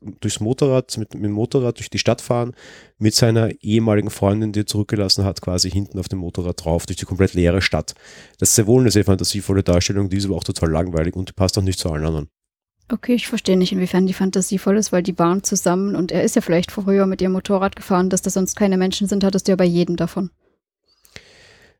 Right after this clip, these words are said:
Speaker 1: Ja, bei allen anderen sah es aber explizit genauso aus, als würde etwas, als würden sie etwas nochmal miterleben, genau so. Da wurde einfach nur eine, eine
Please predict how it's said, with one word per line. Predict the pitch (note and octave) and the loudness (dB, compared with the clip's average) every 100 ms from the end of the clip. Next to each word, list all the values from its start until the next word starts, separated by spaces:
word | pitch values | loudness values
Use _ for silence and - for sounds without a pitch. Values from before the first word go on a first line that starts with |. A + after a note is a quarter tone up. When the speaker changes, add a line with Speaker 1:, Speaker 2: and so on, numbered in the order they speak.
| _ _ _ - | _ _ _ -14
Speaker 1:
Ja, | - F2+ | -4 -2
bei | - G2+ | 0 2
allen | G2+ G#2+ | 4 4
anderen | G#2 A2 A2+ | 4 2 4
sah | G#2+ G#2 | 4 4
es | A2 | 2
aber | A2 | 0
explizit | G#2 - A#2 A#2 - | 0 -2 -4 -4 0
genauso | A#2 G2+ G#2+ A2+ | 2 2 2 0
aus, | G2+ G2+ | -2 0
als | G#2+ | -2
würde | G2 G#2 A2 G#2 | 0 0 2 0
etwas, | - G#2 - | 0 -2 0
als | - | -2
würden | G#2 G#2 G2+ | 0 -2 0
sie | A2 | 0
etwas | G#2 G#2 | 0 -2
nochmal | G#2 G2 G2+ | -2 0 0
miterleben, | G2+ - G2+ G2 G2+ G2 - | 0 0 0 0 -2 -6 -4
genau | G2+ G2+ G2+ G#2 | 0 4 6 4
so. | - F#2+ G2 F#2 | 2 -2 -2 -2
Da | F2+ | -2
wurde | F2+ G2 | -2 -2
einfach | F#2 - F#2+ | -2 -4 -4
nur | G#2 | -2
eine, | G2+ G2+ | 0 0
eine | G2 G2 | -2 -4